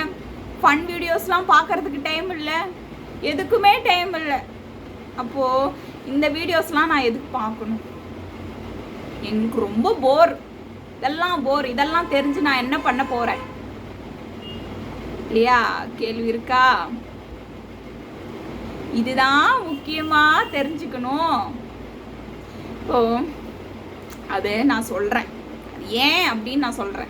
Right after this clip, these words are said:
ஏன் தெரிஞ்சுக்கணும், இது ஏன் இவ்வளோ முக்கியம் அப்படின்னு. சரி, நான் ஒரு கேள்வி கேட்குறேன், சொல்றீங்களா? நான் யாரு?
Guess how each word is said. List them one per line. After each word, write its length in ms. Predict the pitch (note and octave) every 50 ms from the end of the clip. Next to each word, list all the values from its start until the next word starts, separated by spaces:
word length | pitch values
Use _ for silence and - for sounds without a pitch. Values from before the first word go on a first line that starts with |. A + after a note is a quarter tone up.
| - - -
ஏன் 260 | G3+ A3+ B3 C#4 C#4 A3+
தெரிஞ்சுக்கணும், 680 | G#3 G3 - - A3+ - - G#3 G#3 A3+ B3 C4+ C4+ - - - - - - - - - - - - - - - - - - - - - - - - - - -
இது 120 | - A#3 A#3 B3+ C#4+
ஏன் 180 | D#4+ F4 E4+ E4+
இவ்வளோ 200 | C#4+ C4 C4 C4 B3 B3 B3
முக்கியம் 540 | A#3 A3+ - C#4+ B3+ B3 C4 C#4+ D#4+ D4 A#3 F#3 - - - - - -
அப்படின்னு. 320 | A3 - G3 G3 - - - - - - - - - - - - - - - - - - - -
சரி, 340 | - - C#4+ C#4 C#4+ A3+ G#3+ A3+ C4+ G4+ G4+ - - - - - - - - - - - - - - - - - - - - - - - - - - - - - - - - - - - - - C#4+
நான் 220 | D#4 D#4 D#4+ D#4+ D#4+
ஒரு 120 | D#4 D#4+ C#4+ - - - - - -
கேள்வி 460 | - A4+ F#4+ F4 F4+ F#4+ F#4+ F4+ E4
கேட்குறேன், 600 | - - C4+ A#3 A#3 - A#3 G#3+ G#3+ A3 A#3+ C#4 C#4
சொல்றீங்களா? 520 | A#3 A#3 A3+ A#3 A#3 A#3 A#3 B3 C4+ C4 B3 A3 F3 - A3 A3 A#3 A3+ - - - - - - - - - - - - - - - - - - - - - - - - - - - C#4+ C#4 C#4
நான் 260 | C#4 C#4+ C#4+ D4 C#4+
யாரு? 400 | C#4 C#4 C#4 C#4+ C#4+ C#4 C#4